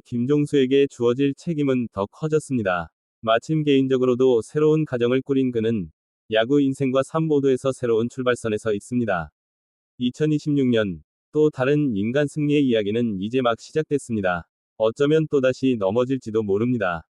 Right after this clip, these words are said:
다시 아플 수도 있고, 다시 기다려야 할지도 모릅니다. 하지만 한 가지는 분명합니다. 김종수는 다시 포기하지 않을 것입니다.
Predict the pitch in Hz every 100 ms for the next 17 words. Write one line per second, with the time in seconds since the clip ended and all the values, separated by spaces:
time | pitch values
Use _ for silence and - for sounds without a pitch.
0 | _ 117 117 151 131 113 147 147 - 147
1 | 117 - 110 95 - _ _ _ 117 117
2 | 139 135 127 117 117 127 151 156 156 120
3 | 107 120 101 85 80 _ _ _ - 151
4 | 151 156 156 160 143 131 135 139 110 107
5 | 131 123 104 87 82 _ _ - 131 147
6 | 151 151 156 147 117 - 113 156 - 151
7 | 143 131 131 98 104 120 117 127 120 92
8 | 82